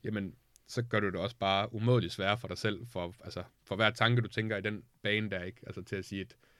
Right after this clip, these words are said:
hvis vi har en A V P-spiller, og han taber, øh, A V P-duellen tre gange i streg, hvis det så gør, at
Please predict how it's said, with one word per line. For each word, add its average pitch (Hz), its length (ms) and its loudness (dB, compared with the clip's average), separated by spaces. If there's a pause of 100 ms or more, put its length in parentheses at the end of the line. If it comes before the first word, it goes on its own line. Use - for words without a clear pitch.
(440)
hvis 98 140 -6
vi 113 40 0
har 110 100 6
en 107 80 4
A 107 40 2
V 101 80 -2
P-spiller, 113 460 2
og 92 60 0
han 95 140 -4
taber, 90 340 2
øh, 85 340 -2
A 76 80 -8
V 92 40 -8
P-duellen 95 400 0
tre 113 160 2
gange 95 180 0
i 92 40 -6
streg, 98 280 0 (240)
hvis 101 280 -4
det 113 160 0
så 120 100 2
gør, 117 220 6
at 117 220 -2